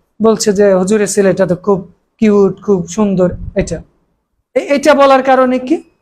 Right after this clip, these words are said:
বদনজর লাগতে পারে যে অনেক সুন্দর হয়েছে, তাহলে কি সে খারাপ নজর লেগে যেতে পারে।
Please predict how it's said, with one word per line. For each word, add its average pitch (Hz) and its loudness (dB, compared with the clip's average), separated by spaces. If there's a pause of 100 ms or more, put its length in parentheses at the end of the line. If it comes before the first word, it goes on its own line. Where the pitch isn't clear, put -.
(160)
বদনজর 220 0
লাগতে 175 0
পারে 185 0
যে 277 -4 (100)
অনেক 339 -4
সুন্দর 214 0
হয়েছে, 175 -4
তাহলে 240 0
কি 294 -8 (360)
সে 240 -4
খারাপ 240 0
নজর 220 0
লেগে 226 0
যেতে 175 -4
পারে। 156 -10